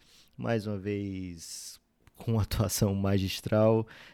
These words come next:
E é um título que premia muita coisa, Guilherme. Premia grande trabalho, é, individual desses jogadores, um belo trabalho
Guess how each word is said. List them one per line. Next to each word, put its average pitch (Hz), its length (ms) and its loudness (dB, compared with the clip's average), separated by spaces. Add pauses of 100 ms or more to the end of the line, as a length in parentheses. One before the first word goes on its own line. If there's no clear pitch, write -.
(100)
E 123 320 6
é 135 60 4
um 156 80 2
título 160 340 0
que - 100 0
premia 170 300 2
muita 175 180 2
coisa, 120 380 6
Guilherme. 92 260 2
Premia 113 360 4
grande 113 480 2
trabalho, 98 800 2 (440)
é, 101 280 4
individual 104 600 4
desses 107 460 2
jogadores, 110 680 2
um 101 220 0
belo 104 380 4
trabalho 92 720 0